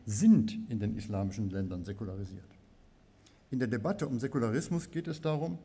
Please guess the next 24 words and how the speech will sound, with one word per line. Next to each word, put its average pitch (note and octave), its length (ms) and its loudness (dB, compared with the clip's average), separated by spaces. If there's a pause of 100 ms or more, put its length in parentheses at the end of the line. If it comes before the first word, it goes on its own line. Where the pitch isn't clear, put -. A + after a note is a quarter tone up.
(100)
wie D3 120 -2
man C#3+ 160 4
sich B2 160 0
subjektiv D#3+ 720 -2
bewusstseinsmäßig A#2+ 920 0
dazu A2 240 -4
verhält, A#2 560 0 (760)
ob D#3+ 120 0
man D#3+ 120 6
es D#3 100 0
akzeptiert D#3+ 840 0 (300)
oder F3+ 180 -2
eben A#3 260 0
nicht - 280 2
akzeptiert. - 640 -8 (1160)
Und C3 120 0
das B2+ 100 -4
Bewusstsein D3+ 600 0
vieler C#3 260 2
Muslime B2+ 460 2
ist - 260 -6
eben F3+ 320 -4
nicht - 320 0
säkularisiert. G2+ 840 -6